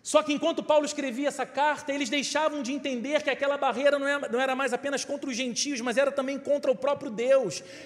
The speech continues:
que não se manifestava mais na glória do templo feito por mãos humanas, mas que revelou a sua glória na face de seu filho Jesus, o Messias prometido. Então pare para pensar: dois templos enquanto Paulo escrevia essa carta.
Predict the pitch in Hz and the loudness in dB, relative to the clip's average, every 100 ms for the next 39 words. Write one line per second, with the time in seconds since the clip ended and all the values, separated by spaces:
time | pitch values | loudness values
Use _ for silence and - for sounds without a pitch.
0 | - 294 294 349 320 302 311 302 277 - | 0 2 2 0 -2 -2 -2 -2 -4 0
1 | 285 302 269 240 247 285 302 269 220 208 | 0 2 0 0 0 2 2 2 -2 -4
2 | 254 247 214 240 294 285 240 277 - 302 | -2 0 4 6 6 6 4 0 -2 0
3 | 330 330 - 254 - 285 302 - 277 233 | 2 0 -2 -4 0 0 0 -4 -2 0
4 | 269 233 233 247 294 285 220 - - - | 0 0 -2 2 2 2 -2 -6 -14 -4
5 | 254 285 285 302 285 269 294 285 294 269 | -2 0 2 2 4 6 6 4 2 2
6 | 214 240 294 311 262 269 240 285 294 294 | 4 4 6 4 2 0 -2 -2 -2 -4
7 | 294 311 277 277 320 269 302 196 311 330 | -4 -2 -2 0 0 0 -2 0 0 0
8 | 311 320 - 320 - 320 311 - - 277 | 0 -2 -2 -6 -4 -4 -4 -4 -4 -4
9 | - 175 123 - - - - _ _ _ | -4 -4 -6 -10 -20 -20 -20 _ _ _
10 | _ - - 196 277 349 320 339 370 370 | _ -20 -18 -6 2 2 4 4 4 4
11 | 359 311 - 320 302 180 - - 185 175 | 2 0 2 2 2 -2 -8 -14 -6 2
12 | 320 392 - - 330 294 214 208 240 294 | 4 4 2 0 2 2 0 -2 0 -2
13 | 302 302 302 277 294 262 262 - 226 190 | -2 2 2 2 -4 -2 -2 -2 -2 0
14 | 147 - 117 | 0 -6 -12